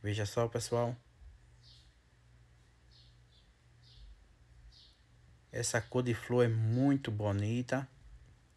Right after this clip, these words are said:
Tem uma cor meio a-, alaranjada, com centro meio puxado pra rosa. Uma cor bem diferente. Olha só a vermelha como está. Ela é simples,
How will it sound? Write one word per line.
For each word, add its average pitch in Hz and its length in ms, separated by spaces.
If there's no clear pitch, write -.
Tem 117 180
uma 117 220
cor 110 480
meio 120 280
a-, 113 140
alaranjada, 113 1160
com 120 180
centro 117 580
meio 110 680
puxado 123 500
pra 127 160
rosa. 120 720
Uma 254 220
cor 240 280
bem 156 480
diferente. 156 840
Olha 139 280
só 139 180
a 139 40
vermelha 131 760
como 120 220
está. 123 480
Ela 147 220
é 196 60
simples, 233 720